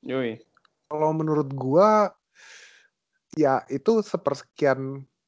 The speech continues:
Speaker 2: bagian dari, eh, keseluruhan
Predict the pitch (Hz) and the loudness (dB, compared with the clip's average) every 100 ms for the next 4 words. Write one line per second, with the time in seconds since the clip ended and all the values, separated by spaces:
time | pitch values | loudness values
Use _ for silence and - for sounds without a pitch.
0 | _ _ _ _ _ _ _ _ _ 147 | _ _ _ _ _ _ _ _ _ -2
1 | 139 135 143 147 143 131 123 123 123 117 | 0 2 4 4 2 0 0 0 0 0
2 | 120 - _ _ _ - 113 113 117 - | -2 -6 _ _ _ -16 -12 -10 -12 -14
3 | - 143 156 143 139 143 127 139 135 135 | -4 -2 2 4 4 2 2 -2 -2 -4